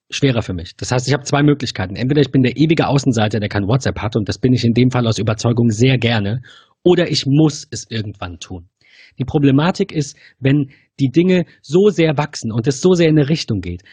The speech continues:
wenn wir in zwanzig Jahren noch mehr Karte zahlen und in vierzig noch mehr, wird es irgendwann die Wahl nicht mehr geben. Dann bist du irgendwann das gallische Dorf.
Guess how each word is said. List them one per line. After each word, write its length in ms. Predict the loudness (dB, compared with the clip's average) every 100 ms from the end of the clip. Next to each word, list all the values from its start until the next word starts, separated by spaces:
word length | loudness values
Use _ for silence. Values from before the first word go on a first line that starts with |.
| _
wenn 200 | 0 2
wir 120 | 2
in 360 | 2 2 0 -2
zwanzig 420 | -2 0 0 0
Jahren 160 | 2 2
noch 180 | 2
mehr 160 | 2 -2
Karte 340 | 0 -4 -4
zahlen 280 | -6 -6 -8
und 140 | -4 -2
in 80 |
vierzig 440 | -2 0 -2 -2 -2
noch 280 | 0 0 -4
mehr, 240 | -8 -8 _ _ _
wird 180 | -2 -2
es 180 | -2 -6
irgendwann 720 | 2 2 4 2 0 0 -2 -10 _ -4
die 160 | -2 2
Wahl 260 | 2 4
nicht 320 | 4 4 2
mehr 100 | 0
geben. 280 | 2 2 0
Dann 100 | -2
bist 200 | -2 0
du 40 | 0
irgendwann 480 | 2 2 0 0 0
das 200 | -2 -2
gallische 340 | -2 -2 -2
Dorf. 320 | -2 -2 -4